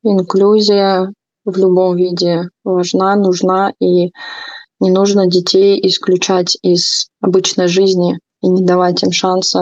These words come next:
вообще ходить в какие-то кружки, заниматься вместе с другими детьми. Нам повезло, у нас есть такие места, куда Еву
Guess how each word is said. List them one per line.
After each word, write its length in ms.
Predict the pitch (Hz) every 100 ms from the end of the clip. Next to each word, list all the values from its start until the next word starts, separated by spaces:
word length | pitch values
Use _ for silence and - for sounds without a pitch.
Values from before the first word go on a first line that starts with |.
| 175
вообще 480 | 185 180 - 180 180 - _
ходить 340 | - 190 202 208
в 40 |
какие-то 440 | - - 190 190 180
кружки, 800 | 185 185 - - 202 208 202 202 - - - -
заниматься 680 | 185 180 180 180 185 - 175
вместе 520 | 170 175 170 170 185
с 40 | 170
другими 440 | 180 175 196 196
детьми. 640 | 180 175 190 190 196 190 - -
Нам 200 | 214 226
повезло, 640 | 220 220 208 208 226 294
у 40 | 269
нас 260 | 208 196
есть 600 | 196 202 208 - - - -
такие 320 | 190 - 185
места, 460 | 180 - - 185 175
куда 480 | 175 185 185 180
Еву 500 | 175 185 185 180 180